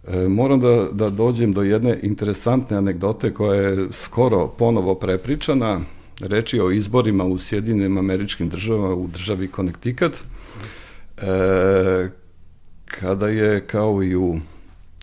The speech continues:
i u ovom sadašnjem trenutku, atmosfera izborna bila veoma, veoma usijana i kada je jedna stranka, e,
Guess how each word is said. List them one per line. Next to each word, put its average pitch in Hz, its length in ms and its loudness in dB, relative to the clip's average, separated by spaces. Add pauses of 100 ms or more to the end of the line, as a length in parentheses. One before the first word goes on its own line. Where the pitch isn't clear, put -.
i 101 80 -6
u 95 100 0
ovom 98 200 2
sadašnjem 95 480 0
trenutku, 104 600 2 (680)
atmosfera 101 760 0 (180)
izborna 98 520 0
bila 98 280 2
veoma, 98 380 0
veoma 95 500 0
usijana 190 680 -2 (680)
i - 260 0
kada 131 340 0
je 104 300 4
jedna 117 380 4 (120)
stranka, 123 760 -2 (1000)
e, 101 120 -8